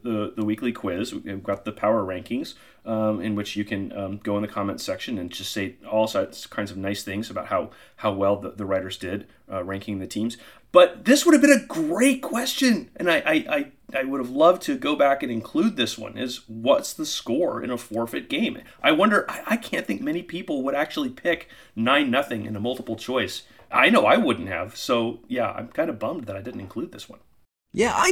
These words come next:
Speaker 2: thought it was, like, five three or something like that. I remembered, like, a much more, uh, typical baseball score.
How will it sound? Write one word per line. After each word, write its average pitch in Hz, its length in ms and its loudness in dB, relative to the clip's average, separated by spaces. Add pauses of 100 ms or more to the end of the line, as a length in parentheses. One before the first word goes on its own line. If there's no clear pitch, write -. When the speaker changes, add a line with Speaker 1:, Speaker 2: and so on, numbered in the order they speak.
(140)
Speaker 2:
thought 240 180 2
it 180 60 0
was, 127 160 0
like, - 140 -4
five 85 340 -6
three 82 280 -8
or 73 120 -8
something - 240 -6
like 85 100 -10
that. 90 160 -8
I 156 120 4
remembered, 123 460 6
like, 98 140 4
a 92 80 -2
much 92 320 -2
more, 76 380 -6
uh, 71 320 -8
typical 78 320 -6
baseball 71 500 -6
score. 67 460 -8